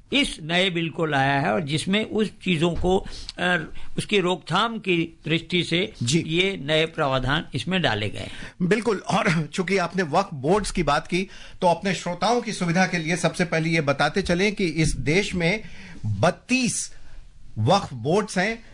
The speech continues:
Speaker 2: दो राज्य बिहार और उत्तर प्रदेश ऐसे हैं जहां दो-दो वक्फ बोर्ड हैं, शिया वक्फ बोर्ड और सुन्नी वक्फ बोर्ड। इस तरीके से, अ, तेईस राज्यों और सात यूनियन टेरिटरीज में वक्फ बोर्ड्स हैं।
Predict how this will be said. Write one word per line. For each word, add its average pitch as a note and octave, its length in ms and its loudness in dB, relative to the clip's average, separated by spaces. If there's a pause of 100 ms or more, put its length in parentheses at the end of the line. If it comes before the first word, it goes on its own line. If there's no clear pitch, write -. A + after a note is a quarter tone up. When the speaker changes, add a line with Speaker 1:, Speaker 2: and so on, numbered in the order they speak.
(160)
Speaker 2:
दो F3+ 260 0
राज्य F#3+ 340 2
बिहार D3 380 2
और F3 260 0
उत्तर F3 280 0
प्रदेश F3+ 460 0
ऐसे E3+ 340 0
हैं F#3 540 -2
जहां F3 320 2
दो-दो F3+ 520 0
वक्फ E3+ 240 2
बोर्ड D3+ 260 2
हैं, D3 160 4
शिया F3 260 2
वक्फ E3 220 0
बोर्ड F3+ 280 0
और E3 180 2
सुन्नी E3+ 340 2
वक्फ C#3 240 0
बोर्ड। F3+ 240 2
इस D#3+ 140 -2
तरीके E3+ 360 2
से, F3 260 0 (380)
अ, D#3 160 4 (280)
तेईस A#3 420 0
राज्यों E3+ 800 0
और E3 200 4
सात G3+ 540 -2 (180)
यूनियन F3+ 420 2
टेरिटरीज E3 640 2
में F3+ 280 2 (340)
वक्फ E3 400 2
बोर्ड्स D#3+ 340 2
हैं। A#2+ 360 -2